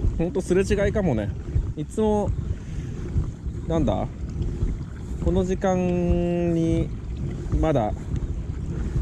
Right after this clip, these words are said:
釣れてるんだけど、沖の方で。もしかしたら、岡側に寄ってんのかもね、魚が。まあ、そいつの出戻りを狙って、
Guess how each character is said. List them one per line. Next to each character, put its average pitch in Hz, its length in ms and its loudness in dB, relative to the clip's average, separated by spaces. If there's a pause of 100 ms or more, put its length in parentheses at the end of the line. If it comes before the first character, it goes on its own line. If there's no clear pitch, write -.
(500)
釣 147 100 4
れ 156 80 6
て 160 160 4
る 156 120 4
ん 135 80 4
だ 107 100 2
け 98 140 0
ど、 90 240 2 (400)
沖 107 200 0
の 107 140 2
方 98 180 0
で。 87 140 -2 (2750)
も 165 80 -2
し - 120 -6
か 143 120 0
し - 140 -4
た 170 80 2
ら、 117 160 2 (340)
岡 131 240 0
側 143 280 4
に 143 200 2 (240)
寄 139 100 2
っ 117 40 0
て 156 180 2
ん 135 80 4
の 117 60 4
か 95 120 -2
も 92 120 0
ね、 95 100 0
魚 101 400 0
が。 98 160 0 (1600)
ま 127 60 0
あ、 113 40 2
そ 143 140 4
い 135 60 2
つ 135 160 0
の 131 180 2
出 127 160 2
戻 139 240 4
り 135 140 4
を 135 160 2 (320)
狙 127 240 4
っ 123 40 0
て、 - 300 2